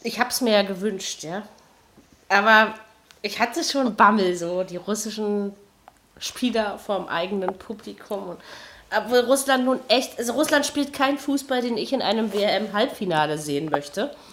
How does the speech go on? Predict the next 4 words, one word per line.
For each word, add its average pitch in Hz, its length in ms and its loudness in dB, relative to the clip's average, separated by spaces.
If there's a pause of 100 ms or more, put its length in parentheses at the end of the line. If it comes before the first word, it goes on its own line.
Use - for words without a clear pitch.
(800)
Wenig 247 400 4
attraktiv, 214 640 -4
langweilig 190 840 2
und, 170 360 -6